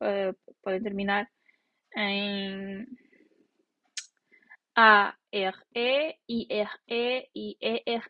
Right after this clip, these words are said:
E. Ou seja, têm três termina-, têm três conjugações diferentes. Em alemão, pelo menos do que eu aprendi, é só E N. E se eu pensar em português, acabam sempre em R. Meu Deus, estou uma pró das línguas, fiquem-se com esta. Ah,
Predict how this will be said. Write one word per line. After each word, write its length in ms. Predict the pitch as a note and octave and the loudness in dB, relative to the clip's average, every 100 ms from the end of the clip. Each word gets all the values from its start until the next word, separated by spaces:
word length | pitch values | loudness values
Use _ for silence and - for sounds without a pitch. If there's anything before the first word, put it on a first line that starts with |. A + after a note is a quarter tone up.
| _ | _
E. 200 | F3 E3+ | -4 -4
Ou 60 | - _ _ _ _ | -8 _ _ _ _
seja, 300 | - G#3 F#3 | -12 -6 -6
têm 200 | F#3 G3+ | -4 -4
três 220 | G3 G#3+ - | 2 2 2
termina-, 380 | A3 G#3 G3+ - | -2 -2 -4 -4
têm 240 | G3 G3 | -4 -2
três 220 | G#3+ A3+ | 0 0
conjugações 800 | - A#3 A3 G#3+ - A#3 A3+ A#3+ - _ _ _ _ _ | 2 -2 0 -2 -2 -2 -2 -4 -10 _ _ _ _ _
diferentes. 440 | A3+ G#3+ - F#3+ G3+ | -2 -2 0 -2 0
Em 60 | |
alemão, 340 | A3+ A3+ C4 C4+ - - | 0 2 0 -2 -12 -10
pelo 120 | G3 | -6
menos 240 | G3 F#3+ | -4 -2
do 80 | G3+ | 0
que 80 | G#3+ | 2
eu 40 | |
aprendi, 280 | G#3+ A3 C4 | 4 6 4
é 40 | |
só 240 | C#4 A#3+ - | 6 6 6
E 320 | B3+ - A#3 F3+ | 2 6 6 4
N. 120 | B3+ | 0
E 40 | |
se 80 | B3 | -2
eu 60 | F#4 | 0
pensar 260 | F4+ E4 | 6 6
em 80 | D#4+ | 6
português, 380 | - E4+ F#3+ - - | 2 2 2 0 -6
acabam 460 | - B3+ C4+ C#4 | 2 6 6 6
sempre 340 | B3+ D#4 C#4 E4+ | -2 -4 -2 -4
em 260 | F4+ C4+ | -2 -2
R. 120 | B3 - - _ _ _ _ _ _ _ _ _ _ _ _ - | -2 -6 -16 _ _ _ _ _ _ _ _ _ _ _ _ -12
Meu 140 | F#3 | -10
Deus, 420 | E3+ - - - - - | -10 -14 -18 -20 -20 -20
estou 420 | - - G#3 G3 | -8 0 0 0
uma 140 | G3 | -4
pró 240 | F#3 - G3 | -6 -2 0
das 180 | G3 F#3 | 0 -4
línguas, 480 | G#3 A3 G#3 G#3 - | -4 -4 -2 -4 -6
fiquem-se 340 | - G#3+ G3 - | -10 -6 -6 -6
com 80 | - | -12
esta. 180 | - - - - - - _ B3 | -12 -18 -20 -20 -20 -20 _ 4
Ah, 380 | B3+ B3+ B3 | 6 6 4